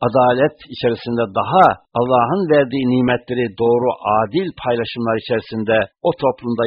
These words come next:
yaygınlaştırabilecek bir düşünceyle insanlar o noktada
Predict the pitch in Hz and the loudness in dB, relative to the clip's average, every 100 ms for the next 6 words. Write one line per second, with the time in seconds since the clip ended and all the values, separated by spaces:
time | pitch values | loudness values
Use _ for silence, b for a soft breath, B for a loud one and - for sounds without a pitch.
0 | 110 110 107 110 104 - - 107 104 104 | 0 -2 -2 -4 -4 -6 -8 -8 -8 -10
1 | 110 - 107 95 95 104 101 101 98 101 | -10 -12 -14 -14 -16 -12 -10 -8 -6 -4
2 | 101 - - 110 - 110 104 104 101 _ | -4 -6 -6 -6 -4 -6 -2 -2 -4 _
3 | _ _ - 180 175 135 131 117 | _ _ -2 0 0 -2 -4 -2